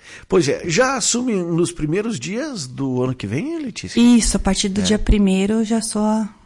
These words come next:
Speaker 2: a
Speaker 1: A
Speaker 2: pra-,
Speaker 1: presidente,
Speaker 2: a presidente,
Speaker 1: né?
Speaker 2: uhum.
Speaker 1: Quem mais estará contigo nesse desafio?
Speaker 2: Ah, vai ser um, o vice-presidente, é o seu Genoir Serri, que tem bastante experiência, né? Que eu,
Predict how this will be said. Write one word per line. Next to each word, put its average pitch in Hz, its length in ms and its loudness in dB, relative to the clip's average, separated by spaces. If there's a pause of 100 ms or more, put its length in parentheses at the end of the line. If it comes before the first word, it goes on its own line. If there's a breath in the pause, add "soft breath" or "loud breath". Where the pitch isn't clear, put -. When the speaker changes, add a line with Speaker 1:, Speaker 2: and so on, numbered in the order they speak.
(100)
Speaker 2:
a 208 120 -2
Speaker 1:
A 202 40 -4
Speaker 2:
pra-, 202 200 0
Speaker 1:
presidente, 196 340 -4
Speaker 2:
a 202 60 0
presidente, 202 760 -2
Speaker 1:
né? 190 60 2
Speaker 2:
uhum. 185 100 2
Speaker 1:
Quem 208 160 4
mais 170 220 0
estará 135 200 -2
contigo 131 440 -6
nesse 117 240 -6
desafio? 101 440 -10 (520 loud breath)
Speaker 2:
Ah, 226 440 6 (560)
vai 226 160 6
ser 220 240 2
um, 214 300 2 (100)
o 202 80 -2
vice-presidente, 196 960 0
é 185 100 2
o 180 120 -4
seu 190 240 -2
Genoir 185 340 0
Serri, 226 580 0 (280)
que 185 260 -6
tem 196 180 0
bastante 190 400 0
experiência, 196 800 0
né? 185 280 0 (500 loud breath)
Que - 160 -8
eu, 180 120 -2